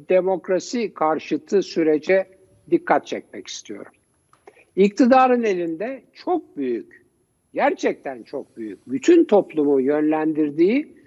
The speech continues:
ve dünyanın her yerinde, her zaman tarihte de, bugün de herhangi bir toplumu yönlendirmekte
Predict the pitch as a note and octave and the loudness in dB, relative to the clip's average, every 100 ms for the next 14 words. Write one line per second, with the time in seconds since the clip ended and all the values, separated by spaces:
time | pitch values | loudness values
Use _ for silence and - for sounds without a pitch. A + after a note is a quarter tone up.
0 | _ C#3+ F3+ D#3+ F#3 G3+ G#3 A3 B3 G#3 | _ 0 0 0 -2 0 -2 -4 -4 -4
1 | G#3 C#4+ C4 F#3 D3+ C#3 B2 A#2+ B3+ C#4 | -2 0 2 2 0 -4 -6 -4 -2 0
2 | G#3+ D#3 B2+ - C#3+ D#3 F3 - _ _ | 0 0 -4 -4 -2 0 -2 -4 _ _
3 | D#3 D#3+ C3 C3+ _ _ _ - E3+ F3 | -4 -2 -2 -4 _ _ _ -2 2 4
4 | D#3+ A#2+ A#2+ F3 _ _ _ _ C#3 C#3+ | 2 0 -6 -10 _ _ _ _ -12 -4
5 | C#3+ D3+ C#4 C#4+ G3+ D#3+ D#3 C#3+ - D3 | 0 2 4 6 4 4 0 0 -2 0
6 | C#3 D3 D3+ D3+ D#3 D3+ D3+ D3 - A#3 | 2 2 0 -2 -2 -2 0 -2 0 -2
7 | B3+ | -2